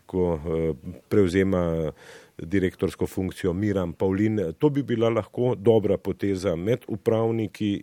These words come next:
in stroko na nogometni zvezi, takšna funkcija,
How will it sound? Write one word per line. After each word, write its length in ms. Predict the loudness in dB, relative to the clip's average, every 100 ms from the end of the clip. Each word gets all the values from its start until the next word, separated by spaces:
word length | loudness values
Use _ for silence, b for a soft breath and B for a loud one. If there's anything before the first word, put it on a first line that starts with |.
| -4
in 160 | -4 -4 -6
stroko 600 | -6 0 2 2 2 2 B B -8
na 80 | -4
nogometni 540 | -2 -2 -2 -2 -6
zvezi, 500 | -2 0 0 0 -4 B B _
takšna 400 | 0 0 -2 -6
funkcija, 540 | -4 -4 -4 -2 -2